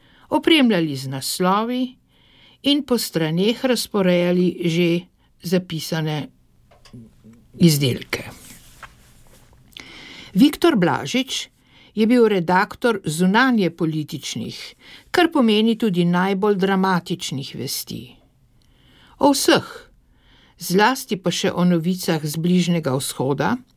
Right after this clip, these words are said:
je zapisal, da so se ravnale po interesih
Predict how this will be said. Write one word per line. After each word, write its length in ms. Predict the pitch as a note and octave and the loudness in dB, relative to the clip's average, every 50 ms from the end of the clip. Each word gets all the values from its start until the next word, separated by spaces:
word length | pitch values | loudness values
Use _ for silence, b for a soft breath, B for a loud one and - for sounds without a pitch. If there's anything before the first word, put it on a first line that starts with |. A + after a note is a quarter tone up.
| _ _ b b b b b b b b b b b | _ _ b b b b b b b b b b b
je 160 | A3+ B3 C#4 | 2 2 4
zapisal, 600 | B3+ C4+ B3+ B3+ - F#3+ F3+ F3+ - F#3+ G#3+ A#3+ A#3 - b b b b b b b b b b b b b F3+ | 6 4 4 2 2 -2 0 0 2 0 0 0 -2 -6 b b b b b b b b b b b b b -2
da 80 | G3+ F#3 | 0 2
so 140 | - A#3 G#3+ | 2 2 2
se 220 | A3 - G#3+ G3 | 2 2 2 2
ravnale 560 | F3+ E3 D#3+ E3+ E3 D#3+ G3 A3 A#3 C4 C4+ | 2 2 2 0 0 2 2 2 4 2 0
po 220 | C4 - - A3+ - - | 0 0 0 0 0 2
interesih 920 | F#3+ F3 F3 - E3+ D#3 D3+ D#3+ F#3 A3 A3 - - C#4 C#4 C4 - - | 2 2 2 0 -2 -2 0 0 0 0 0 -2 -2 -2 -4 -4 -6 -6